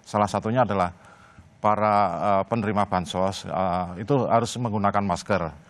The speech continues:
Kemudian begitu masuk di ruangan atau memasuki, eh, area, itu harus cuci tangan juga. Di situ kita sediakan cuci tangan. Kemudian ada, eh,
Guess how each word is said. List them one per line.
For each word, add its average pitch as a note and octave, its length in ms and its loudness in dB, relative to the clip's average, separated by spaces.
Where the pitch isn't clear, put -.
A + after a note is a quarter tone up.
Kemudian B2 240 0
begitu A#2+ 320 -4
masuk C3+ 320 2
di A#2 160 -2
ruangan G2+ 560 0
atau G#2+ 240 -2
memasuki, G#2+ 640 0
eh, F2+ 320 -2
area, G#2 400 2
itu A#2 160 -4
harus A#2 160 0
cuci A2 240 -6
tangan F#2 320 0
juga. F2 240 -6
Di - 160 -6
situ C3+ 160 -2
kita A2+ 160 0
sediakan G2+ 640 -2
cuci G2+ 240 -8
tangan. G2 320 0
Kemudian D3 320 0
ada, C3 480 0
eh, G#2 440 0